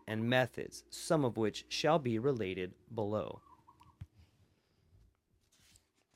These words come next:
Further on, to the left, from five hundred A D, we see the zone of no observation data. We know nothing at all about this epoch.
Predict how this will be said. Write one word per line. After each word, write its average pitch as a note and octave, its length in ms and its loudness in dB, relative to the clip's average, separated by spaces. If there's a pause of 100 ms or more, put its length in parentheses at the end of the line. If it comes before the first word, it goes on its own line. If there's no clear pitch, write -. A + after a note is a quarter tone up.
(1600)
Further F3 260 8
on, C3 260 2 (680)
to F3 100 6
the A#2+ 220 2
left, F3+ 480 6
from A#2+ 220 -2
five B2+ 320 6
hundred B2+ 240 2
A A2 180 6
D, C#3+ 260 -2
we D#3+ 220 0
see F3+ 320 -2
the A#2+ 160 -2
zone G#2 840 2 (220)
of G#2+ 160 -2
no B2+ 420 4
observation G#2+ 1080 -2
data. - 320 -20 (760)
We C#3+ 220 2
know B2 200 4
nothing A#2+ 480 2
at G2+ 80 2
all A2 220 6
about F#2 240 -2
this F#2 180 -10
epoch. - 400 -16